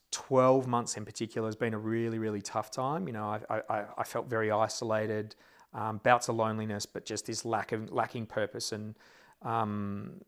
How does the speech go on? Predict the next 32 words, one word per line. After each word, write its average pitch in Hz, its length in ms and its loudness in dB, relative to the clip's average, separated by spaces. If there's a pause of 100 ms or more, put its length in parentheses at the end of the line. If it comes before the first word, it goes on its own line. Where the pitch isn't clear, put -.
(380)
a-, - 220 -6
and, 117 180 0
and 113 180 -4
passion. 117 520 2
And 107 200 -4
so 120 220 4
I'm 120 120 4
on 127 160 4
this 113 180 0
journey 113 380 -2
now. 107 360 -2 (320)
I 120 100 0
know 123 280 8
where 117 160 8
I 110 60 8
wanna 110 220 0
go, 110 300 4
and 110 100 -2
I'm 104 60 -4
having 110 240 -6
lots 110 220 -2
of - 60 -14
conversations, 110 640 -2
again, 120 240 -2
with 107 120 -4
the 120 60 -8
Big 117 220 -4
Four 113 340 4 (400)
consulting 131 500 4
firms 113 560 0
th-, - 140 -10
where 113 420 4